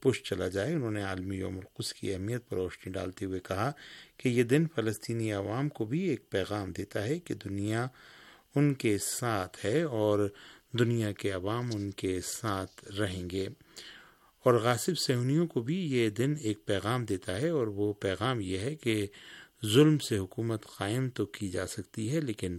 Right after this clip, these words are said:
باقی نہیں رہ سکتی۔ اس موقع پر فلسطین فاؤنڈیشن پاکستان کے مرکزی رہنما صابر ابو مریم نے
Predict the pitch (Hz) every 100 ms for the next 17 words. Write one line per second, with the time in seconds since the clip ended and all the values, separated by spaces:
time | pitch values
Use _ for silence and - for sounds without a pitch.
0 | 95 113 - 95 101 - - 143 143 139
1 | 123 101 92 95 _ - - _ - 123
2 | 110 92 - 95 - - 98 98 - _
3 | _ - - _ 127 - 123 113 117 110
4 | 156 - 113 101 - - 107 101 101 98
5 | 95 - 101 98 98 - - 101 98 95
6 | 92 92 - 98 98 92 92 92 107 151
7 | - - - - - - 107 101 101 110
8 | 104 - - 104 101 95 95 92 113 120
9 | 107 117